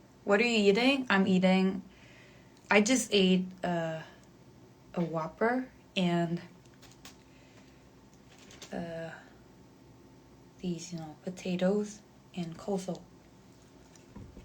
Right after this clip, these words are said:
음, 허-, 호수를 알려줘야지. 아, 어떻게 하는 거야? 아, 시포 치자 베이지.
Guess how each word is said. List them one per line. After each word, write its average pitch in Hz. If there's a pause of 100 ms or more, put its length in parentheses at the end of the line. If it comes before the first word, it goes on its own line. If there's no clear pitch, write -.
(1600)
음, 208
허-, 226
호수를 302
알려줘야지. 202
아, 175 (1120)
어떻게 180
하는 175
거야? 185 (1500)
아, 190
시포 370
치자 233
베이지. 196